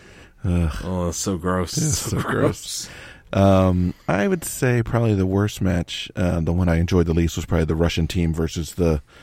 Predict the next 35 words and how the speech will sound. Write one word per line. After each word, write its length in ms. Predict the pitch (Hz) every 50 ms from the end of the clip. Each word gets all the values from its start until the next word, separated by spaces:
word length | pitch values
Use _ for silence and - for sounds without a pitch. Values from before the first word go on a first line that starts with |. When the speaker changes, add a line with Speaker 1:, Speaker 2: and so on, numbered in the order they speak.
| - - _ -
Speaker 1:
the 80 | -
old 220 | - - 82 80 76
guys. 540 | - 73 69 73 73 76 73 - - - - - - - -
Um, 480 | 85 80 78 78 78 78 73 76 71 65
Speaker 2:
Yeah. 360 | 90 90 82 76 76 73 73 - - - - - -
Speaker 1:
it's 120 | 110 85 -
just, 220 | 90 90 - - - - - - -
wasn't 220 | - 127 110 104 92
just 140 | 85 -
a, 80 | 87 - - -
wasn't 260 | 135 139 123 110 92
a 40 | 87
whole 140 | 98 95 90
lot 160 | 87 82 78
to 60 | - -
grab 260 | - 85 76 76 65
onto, 340 | 76 71 69 - 82 78 90
and 180 | 120 123 120 120
as 140 | 117 110 117
much 180 | 113 98 -
as 100 | 90 82 87
we 100 | 90 85
like, 320 | 82 80 78 78 - - 85
uh, 240 | 80 76 73 76 - - - - - - - - - -
like 160 | - 80 - -
Mister 240 | 82 73 - -
Darso, 500 | - - 80 76 73 - - - 78 76
like 180 | 71 73 76 -
to 80 | - -
see 120 | - 80
his 180 | 73 78 73 78
various 380 | 82 80 76 73 73 - -
incarnations, 840 | 78 73 - - 76 78 78 78 76 71 - 82 73 69 - - - - - - - - - - _ -
um, 420 | - - - - - - - 82 85 - - -
that's, 280 | - 98 85 - -